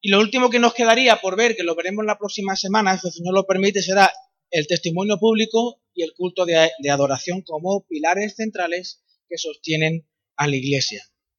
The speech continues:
La semana pasada comenzamos a ver qué principios espirituales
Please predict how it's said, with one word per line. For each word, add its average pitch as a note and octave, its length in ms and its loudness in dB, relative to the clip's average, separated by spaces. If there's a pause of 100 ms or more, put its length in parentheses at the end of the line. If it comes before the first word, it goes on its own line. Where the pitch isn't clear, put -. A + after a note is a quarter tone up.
(1080)
La G3 100 4
semana C4 340 4
pasada C#4 400 8
comenzamos C4 540 6
a B3 60 4
ver C4 200 6
qué C4+ 140 4
principios C4 540 4
espirituales A3+ 840 6